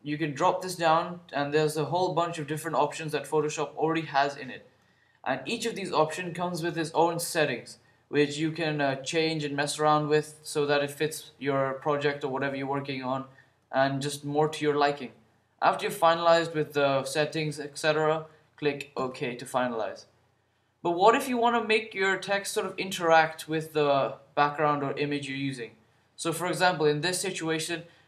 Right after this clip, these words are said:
I would want the text to sort of go with the, um, curve of this hill.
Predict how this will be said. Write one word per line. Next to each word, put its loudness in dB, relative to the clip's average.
I 8
would -2
want 2
the -8
text 0
to -4
sort -4
of -4
go 6
with -4
the, 2
um, 0
curve 2
of -6
this -8
hill. -2